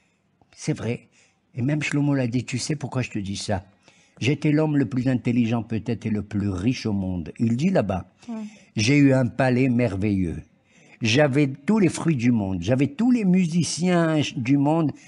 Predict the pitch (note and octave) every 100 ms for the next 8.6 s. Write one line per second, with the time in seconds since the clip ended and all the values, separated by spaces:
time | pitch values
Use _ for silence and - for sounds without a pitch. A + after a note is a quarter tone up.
0 | - _ G#3 G#3+ D3+ F3 F3 E3+ D#3 E3+
1 | C3 C3+ B2+ C#3 C#3 - G#2+ B2 A#2+ -
2 | A2+ G2+ F2 D#2+ _ - - - C3 D#3
3 | D3+ D#3+ - D#3+ D3 - B2+ G#2 A2+ A#2
4 | B2+ A2 A#2 G#2+ F#2 - _ _ _ C4+
5 | A#3+ - E3 C3+ C#3+ E3+ A#2 B2 B2 G#2
6 | A2+ - B3 A3+ - F3+ B2+ C#3 F3 D3+
7 | C#3+ C#3 B2 D#3+ D#3 - - - B2+ C#3
8 | C#3 A2+ A2+ A2+ B2